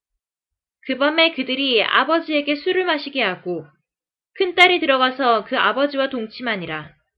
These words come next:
그러나 그 아버지는 그 딸이 눕고 일어나는 것을 깨닫지 못하였더라.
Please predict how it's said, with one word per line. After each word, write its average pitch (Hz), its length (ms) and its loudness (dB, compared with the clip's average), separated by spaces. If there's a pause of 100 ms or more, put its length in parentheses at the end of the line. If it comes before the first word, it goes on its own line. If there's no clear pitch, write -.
(640)
그러나 269 340 0
그 285 120 2
아버지는 254 840 -2
그 262 180 -6
딸이 294 240 2
눕고 247 340 -6
일어나는 269 460 -2
것을 202 560 -2
깨닫지 339 540 -2
못하였더라. 180 840 -6